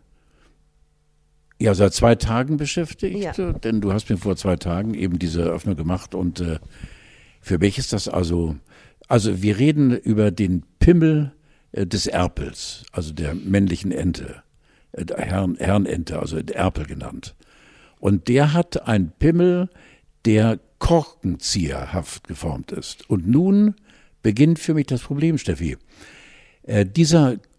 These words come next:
Speaker 1: Korkenzieherpimmel, wenn er sich paart, gehört ja dann in die Vagina der Ente.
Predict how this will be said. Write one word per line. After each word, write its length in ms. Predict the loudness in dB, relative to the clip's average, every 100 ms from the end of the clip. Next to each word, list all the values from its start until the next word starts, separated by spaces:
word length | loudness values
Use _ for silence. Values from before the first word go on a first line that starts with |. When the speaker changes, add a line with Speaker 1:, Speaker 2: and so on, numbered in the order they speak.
| _
Speaker 1:
Korkenzieherpimmel, 1600 | 2 2 2 2 2 2 0 2 4 0 0 2 4 4 2 0 -4
wenn 280 | 4 4
er 100 | 4
sich 280 | 2 -2 0
paart, 600 | 2 4 2 0 -6 -14 -6
gehört 380 | 0 4 2 4
ja 120 | 2
dann 360 | 4 6 6 4
in 160 | 2 0
die 180 | 2
Vagina 680 | 4 4 4 4 4 2 0 _ _ _ -14 -4 0 2 0 _ -20 _ 2
der 120 | 4
Ente. 320 | 4 2 -6